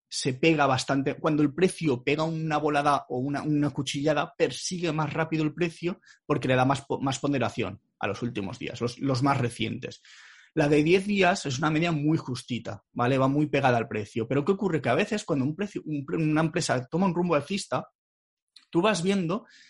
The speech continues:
cómo va respetando esa media. En algunos casos, no siempre, ¿eh? A veces respeta la de veinte, a veces respeta la de diez.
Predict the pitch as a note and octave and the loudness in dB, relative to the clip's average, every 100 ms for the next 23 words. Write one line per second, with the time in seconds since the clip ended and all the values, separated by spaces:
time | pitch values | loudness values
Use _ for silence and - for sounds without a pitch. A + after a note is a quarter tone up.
0 | _ - F#3 G#3 F3+ F#3 F#3+ - C#3+ D3+ | _ -2 2 4 6 4 2 0 0 2
1 | D#3+ C3 G#2 A#2 - A#2+ G#2 F2+ - - | 2 2 0 -2 -2 -4 -4 -10 -12 -18
2 | _ - C#3+ A#2+ B2 F3+ - G#2+ F#2+ B2+ | _ -8 -2 0 2 2 2 -2 -6 -6
3 | A#2 C#3+ - G#2+ G#2 G#2+ G#3 - _ - | -2 0 -2 -6 -4 0 0 0 _ -2
4 | A#2 C#3 F#3 E3 - D3 C3+ B2+ D3 F#3 | 0 2 2 2 0 2 2 4 2 2
5 | C3 A#2+ D3+ B2+ - C3 B2 F#2 D#2+ E2 | -2 -2 -4 -4 -2 0 2 0 -2 -4